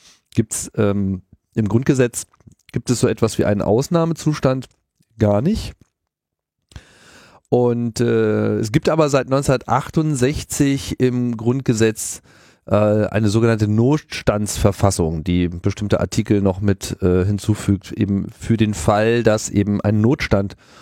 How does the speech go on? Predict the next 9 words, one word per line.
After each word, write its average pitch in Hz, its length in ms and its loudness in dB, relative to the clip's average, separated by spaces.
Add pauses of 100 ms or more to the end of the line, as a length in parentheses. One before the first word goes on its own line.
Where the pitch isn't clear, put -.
(200)
vorliegt. 104 800 -2 (160)
Und, 107 680 0
ähm, 101 580 0 (420)
trotz - 180 -2
alledem 120 720 0
ist 120 160 -2
das 120 140 2
etwas, 117 400 0
was 113 160 -2